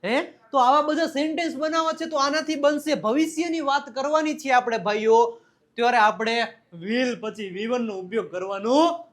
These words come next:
થશે. તો હું પત્ર લખીશ તો I પછી મૂકી દેવાનો will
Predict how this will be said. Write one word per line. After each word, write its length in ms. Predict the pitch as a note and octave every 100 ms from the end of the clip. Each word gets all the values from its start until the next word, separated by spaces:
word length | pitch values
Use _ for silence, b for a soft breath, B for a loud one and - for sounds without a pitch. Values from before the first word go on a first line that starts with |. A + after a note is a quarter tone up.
| _
થશે. 540 | D#3 C#3+ D3+ D3+ A3+ F#3
તો 400 | - _ - F#3+
હું 220 | B3+ B3+
પત્ર 320 | B3+ C4 B3+
લખીશ 420 | A3 A#3 B3+ F#3 - _ _
તો 180 | - - G3+ B3 C4
I 40 | C4+ C4
પછી 260 | A#3+ B3+
મૂકી 240 | A3+ A#3+ A#3+
દેવાનો 300 | B3 A#3+ A3
will 380 | G3 B3+ A3